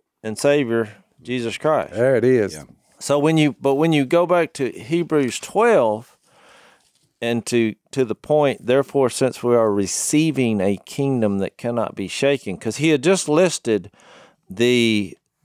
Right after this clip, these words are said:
Speaker 1: the re-, unseen realities, which is in verse twenty-two, "You've come to Mount Zion, which the, the heavenly Jerusalem, which represented where the king lived," right, Al?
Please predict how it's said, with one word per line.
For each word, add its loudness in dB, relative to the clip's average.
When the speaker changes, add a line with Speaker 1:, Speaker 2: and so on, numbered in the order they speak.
Speaker 1:
the 0
re-, -4
unseen 2
realities, -2
which -2
is -2
in -6
verse 0
twenty-two, -4
"You've 0
come -2
to 0
Mount -2
Zion, -2
which -4
the, -8
the -2
heavenly 0
Jerusalem, -2
which -6
represented -2
where 0
the -6
king -6
lived," -2
right, 2
Al? 0